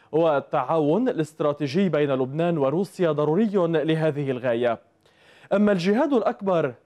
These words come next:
فبرز بالتقاط مواضع فساد جديدة في الدولة،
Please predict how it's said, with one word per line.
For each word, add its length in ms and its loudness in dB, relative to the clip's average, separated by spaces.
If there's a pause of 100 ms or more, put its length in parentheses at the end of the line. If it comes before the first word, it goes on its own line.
فبرز 680 0
بالتقاط 800 -2
مواضع 640 0
فساد 440 -4
جديدة 500 -2
في 100 -6
الدولة، 500 0